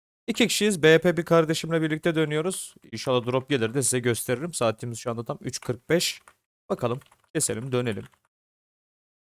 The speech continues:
B B geldi arkadaşlar. Ee, saatimiz şu an tam otuz dört geçiyor. Elli dakikada gelmiş diyebilir miyiz?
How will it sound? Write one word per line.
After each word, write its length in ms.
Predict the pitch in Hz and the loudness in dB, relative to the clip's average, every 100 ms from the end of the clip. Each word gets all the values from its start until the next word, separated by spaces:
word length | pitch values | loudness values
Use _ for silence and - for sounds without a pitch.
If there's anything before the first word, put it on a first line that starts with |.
| _ _ 139 | _ _ 6
B 200 | 135 143 | 8 8
B 100 | 139 | 8
geldi 280 | 127 117 | 6 6
arkadaşlar. 880 | 117 113 117 117 110 175 190 - - _ | 2 2 0 0 -2 -4 -6 -8 -14 _
Ee, 180 | 113 110 | -6 -4
saatimiz 480 | 104 127 113 120 117 | -2 0 -2 -4 -8
şu 100 | 123 | -6
an 80 | 113 | -6
tam 160 | 120 - | -8 -6
otuz 280 | 127 117 113 | -8 -6 -4
dört 180 | 127 | -4
geçiyor. 340 | 120 113 147 147 | -4 -6 -6 -4
Elli 240 | 123 120 135 | -2 0 0
dakikada 280 | - 123 | 2 0
gelmiş 380 | 123 123 127 - | 0 -2 -2 -4
diyebilir 280 | 135 135 151 | -4 -4 -4
miyiz? 320 | 107 101 - | -6 -8 -12